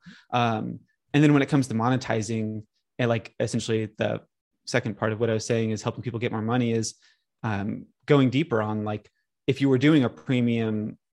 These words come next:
subscriber model,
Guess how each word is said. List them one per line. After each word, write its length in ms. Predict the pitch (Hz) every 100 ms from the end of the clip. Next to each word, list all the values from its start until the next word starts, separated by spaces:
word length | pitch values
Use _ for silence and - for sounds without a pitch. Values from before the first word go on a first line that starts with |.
| _ _
subscriber 1080 | - - 127 - - 117 117 113 107 104 - _
model, 720 | 117 123 135 147 117 107 104